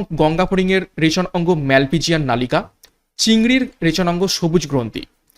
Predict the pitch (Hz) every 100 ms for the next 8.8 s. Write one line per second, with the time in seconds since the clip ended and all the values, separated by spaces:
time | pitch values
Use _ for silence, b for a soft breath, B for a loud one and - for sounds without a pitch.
0 | _ _ _ _ 156 170 - _ _ _
1 | - - - - 165 143 170 - 233 226
2 | 269 208 185 196 190 226 - - 156 165
3 | 196 202 226 240 - - _ _ 139 -
4 | 208 262 294 285 - 165 170 175 139 165
5 | 240 _ - 165 165 175 170 123 - -
6 | _ _ - 151 160 165 185 175 - 151
7 | 151 127 131 214 _ _ _ _ _ 160
8 | 175 196 254 269 - 170 170 208